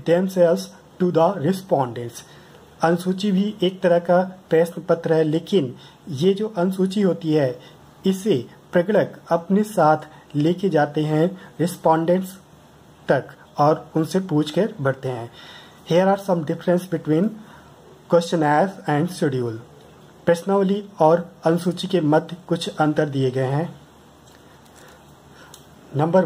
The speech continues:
one, questionnaire is sent through mail or pe-, post। प्रश्नावली को मेल या पोस्ट के जरिए भेजते हैं। अनुसूची, schedule, enumerators carry with themselves to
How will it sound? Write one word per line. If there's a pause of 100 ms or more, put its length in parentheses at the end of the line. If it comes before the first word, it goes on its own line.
one, (920)
questionnaire (320)
is
sent
through (160)
mail
or (180)
pe-, (280)
post। (1120)
प्रश्नावली
को (180)
मेल
या (120)
पोस्ट
के
जरिए
भेजते
हैं। (2250)
अनुसूची,
schedule, (560)
enumerators (320)
carry
with
themselves (220)
to